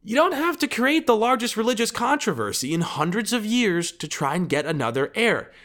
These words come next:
Because back in ancient China, we know this, emperors had concubines.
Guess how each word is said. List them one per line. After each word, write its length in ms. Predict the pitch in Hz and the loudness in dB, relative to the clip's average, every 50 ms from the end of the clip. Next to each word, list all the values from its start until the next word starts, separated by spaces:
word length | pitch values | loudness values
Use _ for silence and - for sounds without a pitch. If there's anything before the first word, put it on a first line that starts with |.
| - _ _ _ _ _ _ | -20 _ _ _ _ _ _
Because 320 | - - - 110 139 156 | -10 -6 -4 -4 -4 -2
back 280 | 139 135 123 147 160 - | -2 -2 -2 0 0 0
in 80 | 165 | 0
ancient 320 | 170 180 175 175 185 170 - | 0 0 2 0 0 0 0
China, 440 | 226 240 254 247 233 226 220 226 - - - _ _ _ _ _ - | 0 0 0 0 0 0 -2 -4 -8 -16 -20 _ _ _ _ _ -6
we 140 | - 151 | -4 -2
know 180 | 220 277 302 277 | 0 0 2 2
this, 340 | 202 196 190 - - - _ _ _ _ _ _ _ _ _ _ - | 2 0 0 -2 -6 -10 _ _ _ _ _ _ _ _ _ _ -4
emperors 420 | 202 220 214 226 233 233 220 196 | -4 -2 -2 0 2 2 2 2
had 240 | 208 208 202 196 180 | 2 0 0 0 0
concubines. 800 | - 208 196 196 180 175 156 120 110 95 90 80 92 - - | 0 2 2 2 0 0 -2 -2 -2 -2 -4 -6 -8 -12 -14